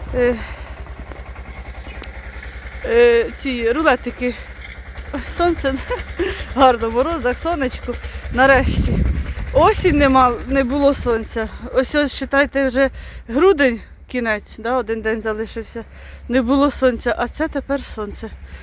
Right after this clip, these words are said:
Нарешті вже другий день. Покуримо. <laughs> Ніколи не пробувала, так можна так ось тільки. <laughs> Так, іди.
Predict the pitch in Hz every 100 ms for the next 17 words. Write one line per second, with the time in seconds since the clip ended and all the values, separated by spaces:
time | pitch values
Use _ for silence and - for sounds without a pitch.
0 | - - 226 262 285 - 226 233 240 262
1 | 349 339 226 220 - - - - - -
2 | - - - - - - - 247 330 311
3 | 208 - - - - - - - - -
4 | - - - - - 269 - 427 - -
5 | 320 - - - - - - - - 392
6 | 392 381 359 294 - 233 262 269 247 247
7 | 294 254 233 226 247 247 240 220 226 220
8 | 226 208 - - - - - - - -
9 | - - - - - - - - - -
10 | - 302 285 - - - 220 208 233 277
11 | 226